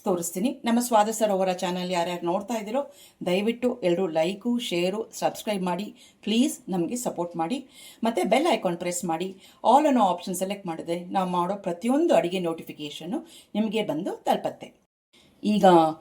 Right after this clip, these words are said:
ಡಾಬಾ ಸ್ಟೈಲ್ ಟೊಮೆಟೊ ಬೈಂಗನ್ ಮಸಾಲ, ಟೊಮೆಟೊ ಬದನೆಕಾಯಿ ಮಸಾಲ ಮಾಡೋಣವಾ? ಬನ್ನಿ ಮಾಡೋಣ. ಟೊಮ್ಯಾಟೊ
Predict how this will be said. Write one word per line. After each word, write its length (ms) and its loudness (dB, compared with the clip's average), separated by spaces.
ಡಾಬಾ 360 8
ಸ್ಟೈಲ್ 600 2
ಟೊಮೆಟೊ 560 2
ಬೈಂಗನ್ 420 6
ಮಸಾಲ, 280 -2
ಟೊಮೆಟೊ 320 2
ಬದನೆಕಾಯಿ 440 -2
ಮಸಾಲ 340 -4
ಮಾಡೋಣವಾ? 640 0
ಬನ್ನಿ 240 4
ಮಾಡೋಣ. 340 2
ಟೊಮ್ಯಾಟೊ 640 8